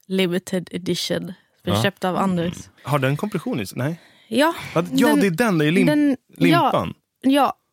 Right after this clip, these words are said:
Speaker 1: och den är jättebra. Jag, eh, tycker att den är fantastisk. Men, eh, så att jag köpte ju, ehm, ett Apollo Twin som har, som har så här, "Yay, du får med en massa nice pluggar."
Speaker 3: Mm.
Speaker 1: Så fick, fick jag med den som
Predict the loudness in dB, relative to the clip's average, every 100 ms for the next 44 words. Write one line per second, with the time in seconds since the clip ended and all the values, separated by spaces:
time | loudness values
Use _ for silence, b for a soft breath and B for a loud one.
0 | _ -2 0 2 4 4 2 0 -4 -2
1 | 0 0 0 0 2 2 2 0 0 -4
2 | -4 -4 -2 -4 -2 -2 -2 -2 -4 -4
3 | -6 -6 -8 -8 -10 -18 _ _ -2 0
4 | 2 0 -2 -6 -6 -4 0 0 0 -2
5 | -4 _ -2 0 -2 -4 -2 -2 0 -2
6 | -4 -6 _ -6 -4 -2 -2 0 0 -2
7 | -2 -2 0 0 0 -2 0 2 2 0
8 | -2 -6 _ b b b -2 2 2 2
9 | -2 -4 -6 -4 0 2 2 2 0 -2
10 | -4 -4 -2 0 0 0 0 -2 -2 -2
11 | 0 0 -4 -8 -4 -4 -2 -2 -4 -10
12 | _ b b -4 -2 -2 -2 -2 -4 -14
13 | -20 -8 -4 0 0 2 0 0 -2 -2